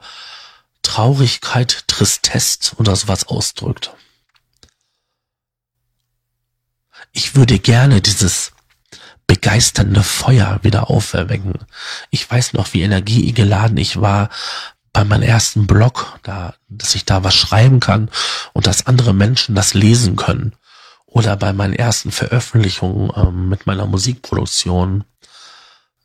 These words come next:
dass das andere jetzt hören können. Oder auch bei dem Podcast.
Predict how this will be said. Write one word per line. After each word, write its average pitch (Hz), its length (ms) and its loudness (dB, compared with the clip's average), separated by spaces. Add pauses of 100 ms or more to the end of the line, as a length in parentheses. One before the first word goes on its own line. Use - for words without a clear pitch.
(120)
dass - 180 -2
das - 200 -2
andere 123 280 4
jetzt 101 360 0
hören 113 320 4
können. 104 520 -2 (840)
Oder 110 300 -2
auch 113 180 -2
bei 104 120 0
dem 98 160 -2
Podcast. - 760 -4